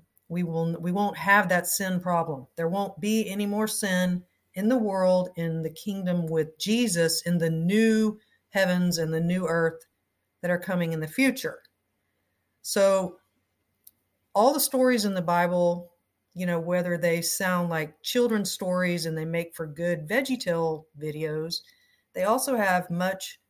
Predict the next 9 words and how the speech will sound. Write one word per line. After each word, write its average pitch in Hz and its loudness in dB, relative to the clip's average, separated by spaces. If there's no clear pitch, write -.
more 165 -2
deeper 175 -6
and, 151 -6
and, 165 -6
you 160 -6
know, 147 -8
theological 175 -4
meanings. 127 -14
So 220 2